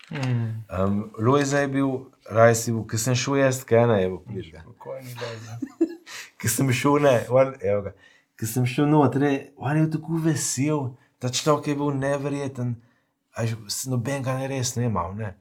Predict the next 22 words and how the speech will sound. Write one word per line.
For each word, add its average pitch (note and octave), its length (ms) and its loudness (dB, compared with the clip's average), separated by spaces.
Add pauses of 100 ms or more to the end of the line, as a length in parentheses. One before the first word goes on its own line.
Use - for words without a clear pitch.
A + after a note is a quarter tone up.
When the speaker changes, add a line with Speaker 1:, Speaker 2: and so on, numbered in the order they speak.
(340)
Speaker 2:
Ena A2 200 0
Birma A#2+ 320 2
ga B2+ 140 4
enkrat A#2+ 320 -2
rekla: A2+ 320 -2 (380)
A C3 60 -6
ja, C3+ 180 -4
to C#3 160 -8
je C3 80 -6
tisti, C#3+ 340 -12
ki B2+ 120 -16
se B2 140 -14
ga C3 120 -8
da B2+ 200 -6
s, B2+ 160 -14
s B2 300 -12
šestilom C3+ 540 -12
narisati, B2+ 600 -16
ne. A#2+ 120 -20 (560)
<laughs> F#4 540 2
A C3 60 6
je B2+ 160 6